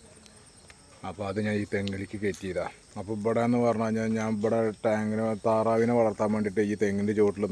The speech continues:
നല്ലൊരു കുഴി എടുത്തിട്ടുണ്ടായിരുന്നു. അപ്പോൾ ആ കുഴി നാല് പുറം തന്നെയാണ് എടുത്തിട്ടുണ്ടായിരുന്നത് കേട്ടോ. എന്നിട്ട് അതിലാണ് താറാവിന് മീനൊക്കെ ഇട്ട് കൊടുത്തായിരുന്നത്. അപ്പോൾ ഇവിടെ നല്ല ഇത് മണ്ണ് ഇളകിയ മണ്ണും കൂടിയിട്ടാണ്. അപ്പോൾ അവിടെയാണ് ഇത് കുത്തി ഇട്ടിറക്കുന്നത് കേട്ടോ.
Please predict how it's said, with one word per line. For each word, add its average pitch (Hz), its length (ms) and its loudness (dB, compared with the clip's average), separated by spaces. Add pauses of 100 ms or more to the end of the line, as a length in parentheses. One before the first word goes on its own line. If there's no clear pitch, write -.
നല്ലൊരു 104 500 -2
കുഴി 101 180 -2 (100)
എടുത്തിട്ടുണ്ടായിരുന്നു. 85 580 -4 (1160)
അപ്പോൾ 107 200 -2 (120)
ആ - 20 2 (180)
കുഴി 107 240 0 (300)
നാല് 117 260 0
പുറം 127 220 6
തന്നെയാണ് 123 320 2
എടുത്തിട്ടുണ്ടായിരുന്നത് 95 520 -2
കേട്ടോ. 90 180 -2
എന്നിട്ട് 98 240 0
അതിലാണ് 107 340 2 (100)
താറാവിന് 95 400 0 (120)
മീനൊക്കെ 98 360 -4
ഇട്ട് 92 140 -6
കൊടുത്തായിരുന്നത്. 82 500 -6 (1000)
അപ്പോൾ 95 200 -2
ഇവിടെ 117 220 2 (120)
നല്ല 110 320 0 (760)
ഇത് - 100 0 (180)
മണ്ണ് 123 280 4
ഇളകിയ 120 280 4 (100)
മണ്ണും 104 260 2
കൂടിയിട്ടാണ്. 95 400 2 (880)
അപ്പോൾ 107 160 -2 (120)
അവിടെയാണ് 110 420 0
ഇത് 104 160 -2
കുത്തി 98 200 -6 (180)
ഇട്ടിറക്കുന്നത് 85 440 -8
കേട്ടോ. 80 160 -12